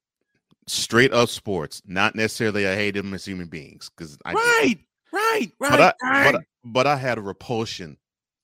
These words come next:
Speaker 1: for seeing the Seattle Supersonics. A, a literal repulsion. Because every time the Rockets saw them, they would always give the Rockets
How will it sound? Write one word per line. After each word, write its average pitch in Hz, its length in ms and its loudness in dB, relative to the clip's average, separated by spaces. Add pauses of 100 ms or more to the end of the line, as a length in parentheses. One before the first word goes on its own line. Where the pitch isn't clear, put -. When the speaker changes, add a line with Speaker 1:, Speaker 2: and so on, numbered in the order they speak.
Speaker 1:
for - 200 -6
seeing 107 440 -2
the 82 60 -16
Seattle 95 300 -6
Supersonics. - 600 -18 (200)
A, 120 180 0 (140)
a 113 220 0
literal 135 720 -6 (280)
repulsion. - 640 -10 (840)
Because 107 340 -2
every 127 240 -2
time 156 560 -6
the 110 120 -8
Rockets 107 400 -4
saw 110 280 0
them, 98 300 -10 (600)
they 107 280 2
would 117 160 0
always 107 380 2
give 101 480 -4
the 104 100 -6
Rockets 90 460 -6